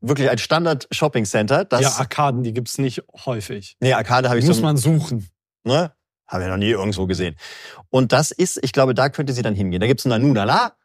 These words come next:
Speaker 1: Vielleicht hat sie einen Gutschein
Speaker 2: Mhm.
Speaker 1: für, äh, so ein Taco.
Speaker 2: Ja.
Speaker 1: Äh, oder wie diese Dinger heißen. Und, ähm, ist schon ein Wahnsinns-, Wahnsinns-Erlebnis hier.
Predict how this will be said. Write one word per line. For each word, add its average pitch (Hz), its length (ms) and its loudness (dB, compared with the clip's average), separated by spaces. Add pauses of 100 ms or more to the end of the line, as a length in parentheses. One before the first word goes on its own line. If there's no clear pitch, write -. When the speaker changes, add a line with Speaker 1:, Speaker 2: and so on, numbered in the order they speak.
(160)
Speaker 1:
Vielleicht 127 200 -4
hat 127 100 0
sie - 80 -4
einen 104 80 -2
Gutschein 139 260 0
Speaker 2:
Mhm. - 20 -2
Speaker 1:
für, 113 320 2
äh, 98 440 -2
so 95 100 -4
ein 98 80 -4
Taco. 190 360 0 (180)
Speaker 2:
Ja. 107 100 -12 (500)
Speaker 1:
Äh, 113 200 0
oder 110 200 0
wie 107 100 2
diese 104 200 0
Dinger 110 260 0
heißen. 107 300 -4 (680)
Und, 120 420 2
ähm, 113 480 2 (580)
ist - 340 2
schon 208 380 0 (140)
ein 139 260 0 (300)
Wahnsinns-, 113 560 -2
Wahnsinns-Erlebnis 92 1200 -4
hier. - 240 -12